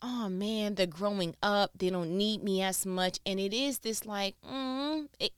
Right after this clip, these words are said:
you know, separation kind of, not separation anxiety, but more so of like, "I want you to be independent, but I still want you to be dependently my baby."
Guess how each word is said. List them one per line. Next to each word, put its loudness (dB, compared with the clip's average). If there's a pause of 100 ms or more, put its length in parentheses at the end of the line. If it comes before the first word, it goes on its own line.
you 4
know, 6
separation 6
kind -2
of, 2 (420)
not 0
separation 2
anxiety, 0
but 2
more 2
so 4
of 2
like, 0
"I 0
want 2 (300)
you 4
to 6
be 2
independent, 0
but 0
I -2
still 0
want -2
you -6
to 0
be -2
dependently -2
my 0
baby." -2